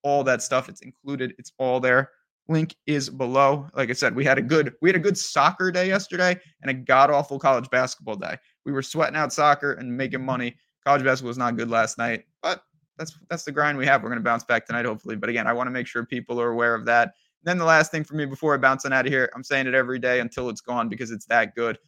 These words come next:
The bet and get from Bet M G M. If you don't play on Bet M G M and you need, want, hope,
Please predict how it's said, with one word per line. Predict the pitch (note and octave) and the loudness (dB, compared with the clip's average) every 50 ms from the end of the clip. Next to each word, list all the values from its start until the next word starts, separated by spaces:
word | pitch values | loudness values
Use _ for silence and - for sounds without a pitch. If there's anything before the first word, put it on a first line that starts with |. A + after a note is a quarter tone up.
| _ _ - | _ _ -8
The | D3+ | -8
bet | D3 - D3+ E3 - | 0 4 4 4 4
and | - D#3 | 2 0
get | D3 D3 C3+ - | 0 0 0 -2
from | - C#3+ | -4 -4
Bet | A#2 B2+ B2 | -4 -2 -2
M | B2+ B2 | -4 -4
G | G2 A#2 | -6 -6
M. | A#2 A2+ | -6 -6
If | A#2 - | -4 -6
you | C3 | -2
don't | B2+ D3 D3 D3 - | -2 -2 -2 -2 -2
play | - D3+ D3 | 0 0 0
on | C#3+ | 0
Bet | C#3+ D3 D3 | -2 -2 -2
M | D3 D3 C3+ | -4 -4 -6
G | C#3+ D3 | -4 -4
M | C#3+ C#3+ C#3+ - _ _ | -4 -4 -6 -10 _ _
and | C#3+ C3 | -8 -8
you | B2 | -6
need, | B2+ C#3 D3 D3 - - _ _ _ _ _ | -2 0 0 0 -2 -4 _ _ _ _ _
want, | C3+ C3+ C#3 C#3 F3 F3+ - _ _ _ | -2 0 2 2 0 0 -4 _ _ _
hope, | - D3+ D3+ C#3+ | -2 -2 -2 -4